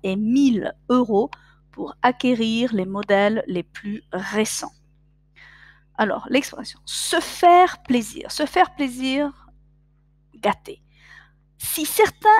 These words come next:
n'hésitent pas à mettre le prix pour se faire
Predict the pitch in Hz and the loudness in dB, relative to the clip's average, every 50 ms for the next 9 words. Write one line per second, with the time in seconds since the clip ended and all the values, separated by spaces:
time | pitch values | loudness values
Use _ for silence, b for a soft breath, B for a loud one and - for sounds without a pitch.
0 | - - 247 247 247 240 254 240 - _ _ 294 294 311 - - 214 208 220 233 | 4 2 0 -2 -2 -2 -4 -8 -8 _ _ 4 6 6 6 4 2 2 2 0
1 | 254 254 - - 220 196 185 190 - - - - 277 262 - _ - - - - | 0 0 -2 -8 -10 -10 -10 -10 -12 -14 -14 -10 -10 -10 -10 _ -18 -20 -20 -18
2 | - - 185 - - - - - - - 254 247 233 208 180 170 185 - | -16 -14 -14 -14 -14 -16 -20 -10 -2 2 4 6 6 6 4 2 -2 -4